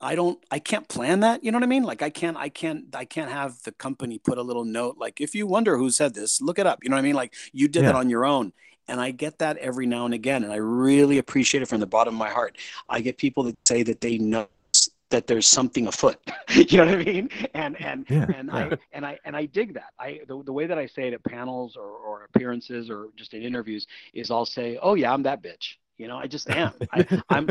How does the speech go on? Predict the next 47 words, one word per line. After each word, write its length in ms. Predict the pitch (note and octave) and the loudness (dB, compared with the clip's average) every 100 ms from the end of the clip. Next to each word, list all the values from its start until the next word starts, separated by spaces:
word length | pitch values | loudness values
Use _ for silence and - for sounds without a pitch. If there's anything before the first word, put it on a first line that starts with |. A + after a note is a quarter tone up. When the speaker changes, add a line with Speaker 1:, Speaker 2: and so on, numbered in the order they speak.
| C3+ - | -2 2
Speaker 1:
I, 140 | C#3+ - | 2 4
I, 320 | C#3 C#3 B2+ - _ | 0 0 -4 -8 _
I, 120 | C3+ C#3+ - - D3 | -4 -4 -8 -4 2
I 60 | |
don't 140 | E3+ E3 | 4 4
know 140 | E3 | 2
if 100 | D#3 | 0
it 80 | D3 | -4
was 200 | C3+ B2+ | -6 -8
because, 540 | A#2+ B2 - C3 B2 C3 | -8 -8 -6 -8 -8 -8
uh, 220 | A2+ A2+ - | -10 -12 -4
Ian 200 | C#3+ D3+ | -2 -2
Fleming's 460 | - C#3 C#3 C#3 B2+ | -6 -6 -4 -6 -6
original 460 | A2 A#2+ A#2+ B2 | -10 -10 -8 -8
description 680 | A2 G2+ - A#2 - C3 B2+ - | -8 -10 -8 -8 -6 -4 -6 -6
of 120 | A2 | -10
James 320 | - A#2 A2+ G2+ | -8 -6 -6 -6
Bond 420 | A2 A#2 A#2+ A#2+ _ - - | -4 -4 -4 -6 _ -20 -12
in 140 | A#2+ | -10
Casino 360 | A2+ - B2+ A#2 | -2 -2 0 0
Royale 460 | A2 G#2+ A2+ A#2+ A2+ | 0 0 0 0 -2
was, 260 | G#2 - - _ - | -2 -6 -8 _ -12
they 160 | A2+ A2+ | -8 -4
said, 220 | - A2+ | -4 -4
"What 120 | A#2 | -6
do 40 | A#2+ | -8
you," 140 | C3 | -6
something 240 | A#2+ B2+ C3 | -6 -2 -2
like, 160 | A2 | 0
"What 60 | B2+ | 2
do 40 | C3 | 4
you 60 | A#2+ | 4
know 60 | |
about 240 | A#2+ G#2+ - | 4 2 4
Bond?" 400 | A2+ A#2+ B2+ B2 - | 4 6 2 0 -6
And 280 | A2 G#2 | -6 -6
the, 220 | G#2 G#2 G#2 | -4 -6 -8
the 100 | A2 | 2
quote 360 | - C3 B2 - | 6 6 4 -4
is 160 | A2+ | -4
something 280 | - A#2+ A#2 | -2 -4 -4
like, 260 | A2+ G#2+ - - _ _ | -4 -4 -12 -20 _ _
"Bond, 520 | A#2 B2 B2 B2+ B2 - _ _ - | 0 4 4 2 -2 -10 _ _ -10
uh, 220 | A2 G2+ | -10 -6
sees 480 | - - B2+ C3 B2 | -2 -2 0 -2 -4
an 120 | B2 | -8
explosive, 840 | A2 - B2 B2 A#2+ C3+ B2+ A#2 | -6 -4 -2 -2 0 0 -4 -8